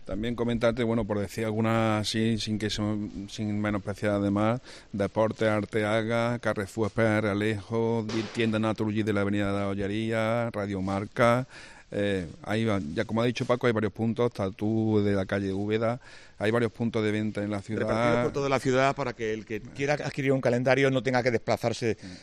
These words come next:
Speaker 2: eh, de manera importante, sino que hay, como te digo, de quince a veinte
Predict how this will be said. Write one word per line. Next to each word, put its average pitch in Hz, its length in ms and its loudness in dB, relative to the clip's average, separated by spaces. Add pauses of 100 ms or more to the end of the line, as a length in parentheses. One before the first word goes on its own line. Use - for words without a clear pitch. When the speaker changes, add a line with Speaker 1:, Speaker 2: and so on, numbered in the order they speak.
(100)
Speaker 2:
eh, 104 380 2
de 98 60 0
manera 110 200 2
importante, 107 540 0
sino 98 220 -4
que 95 80 -2
hay, 95 100 2
como 98 140 -2
te 98 80 -2
digo, 101 180 0
de 92 160 -6
quince 104 380 -4
a - 20 0
veinte 92 460 -2